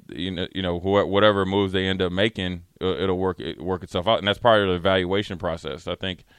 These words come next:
nothing's been set in stone, so, you know, it's not up for us to talk about the,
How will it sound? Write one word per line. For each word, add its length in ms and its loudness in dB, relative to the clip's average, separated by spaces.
nothing's 380 4
been 180 0
set 240 4
in 60 -8
stone, 460 0
so, 180 0
you 140 -2
know, 120 0
it's 100 -6
not 180 2
up 100 4
for 160 -2
us 120 -2
to 100 -10
talk 260 -2
about 320 2
the, 180 -2